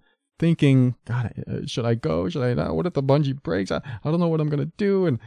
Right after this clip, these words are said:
all this thinking and the fear is building. I mean, thinking can build the momentum of fear. And, "Oh, should I jump? Should I ju-, wh-, what do you think? I, I'm afraid. I, I can't do this." And then there's all this thinking. But action stops the thinking.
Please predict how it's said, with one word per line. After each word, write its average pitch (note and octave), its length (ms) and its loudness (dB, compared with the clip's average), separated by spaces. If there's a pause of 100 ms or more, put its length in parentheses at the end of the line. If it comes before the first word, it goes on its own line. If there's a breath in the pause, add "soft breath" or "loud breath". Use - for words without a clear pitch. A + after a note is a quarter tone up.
(440 soft breath)
all D#3 400 4
this D3+ 200 2
thinking C#3+ 480 2
and G2 100 4
the F#2+ 60 2
fear D3+ 600 2
is F#2+ 180 4 (200)
building. B2+ 540 4
I F2 40 2
mean, F2+ 260 2 (200)
thinking D3+ 380 4
can G2 180 4
build F2+ 480 2
the G2+ 80 0
momentum F2 440 4
of D2+ 120 -2
fear. - 420 -2 (560)
And, F2 520 0
"Oh, C3 260 0
should A2+ 220 -6
I C3+ 100 -4 (120)
jump? G3+ 260 0
Should - 140 -8
I C3+ 80 4 (120)
ju-, - 120 -6 (360 loud breath)
wh-, F#3 200 -6
what F#3 160 0
do A3+ 40 2
you A3 100 2
think? G#3 180 -2 (180 loud breath)
I, - 220 0
I'm G#3 100 4
afraid. G3 380 4
I, C#3+ 220 -2
I E3 120 0
can't E3 280 2
do C3 160 2
this." F#2 220 0
And A#2+ 140 6
then B2 140 8
there's A2 160 6
all A2 240 6
this G#2+ 160 2
thinking. D#2 460 2 (400)
But A2+ 140 6
action B2+ 380 2
stops F#2+ 340 0
the C#3 80 -2
thinking. B2 420 -2